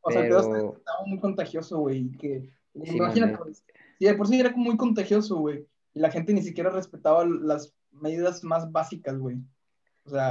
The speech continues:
Speaker 2: Sí,
Speaker 1: pues,
Speaker 2: y
Speaker 1: se
Speaker 2: tampoco no
Speaker 1: controla,
Speaker 2: es
Speaker 1: güey.
Speaker 2: tan difícil, güey, sacas, es nada más
Speaker 1: Sí,
Speaker 2: lavarte
Speaker 1: güey.
Speaker 2: las manos, güey.
Speaker 1: <laughs>
Speaker 2: Eh,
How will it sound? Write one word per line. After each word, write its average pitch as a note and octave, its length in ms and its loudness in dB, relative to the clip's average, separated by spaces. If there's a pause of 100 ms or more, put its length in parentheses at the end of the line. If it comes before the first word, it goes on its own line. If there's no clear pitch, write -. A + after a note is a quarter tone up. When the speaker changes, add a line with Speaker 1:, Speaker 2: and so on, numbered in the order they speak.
Speaker 2:
Sí, - 40 -4
Speaker 1:
pues, - 300 -16
Speaker 2:
y B2+ 140 -2
Speaker 1:
se B2 60 0
Speaker 2:
tampoco B2 280 2
no - 0 -
Speaker 1:
controla, C#3+ 160 2
Speaker 2:
es - 80 -2
Speaker 1:
güey. - 80 -18
Speaker 2:
tan F3 140 -2
difícil, A#2 520 -2
güey, G#2 160 -4
sacas, A2 320 -10
es A2 60 -10
nada A2 100 -6
más A#2+ 200 -6
Speaker 1:
Sí, G#2+ 80 -8
Speaker 2:
lavarte A2 280 -4
Speaker 1:
güey. - 140 -2
Speaker 2:
las C#3+ 140 0
manos, C#3 440 -2
güey. C3+ 160 -10 (220)
Speaker 1:
<laughs> - 500 -6 (160)
Speaker 2:
Eh, G#2 480 0